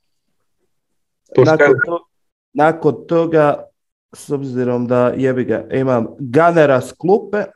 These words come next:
Speaker 2: treba mi još jedan bek koji može mirno voditi sve. To će biti Derek White.
Speaker 1: Dobro.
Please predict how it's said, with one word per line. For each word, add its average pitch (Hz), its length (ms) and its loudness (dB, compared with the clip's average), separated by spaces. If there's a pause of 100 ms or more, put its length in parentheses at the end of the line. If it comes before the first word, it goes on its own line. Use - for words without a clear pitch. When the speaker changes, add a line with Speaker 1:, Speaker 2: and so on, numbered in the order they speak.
(720)
Speaker 2:
treba 139 280 -4
mi 123 300 -6
još 143 380 -6
jedan 123 420 -2
bek 156 380 0
koji 127 200 0
može 127 440 2
mirno 135 520 2
voditi 110 720 -2
sve. 104 560 -6 (1080)
To 147 300 2
će 135 120 0
biti 127 560 0
Derek 120 340 0
White. 107 300 -6 (4000)
Speaker 1:
Dobro. 139 580 4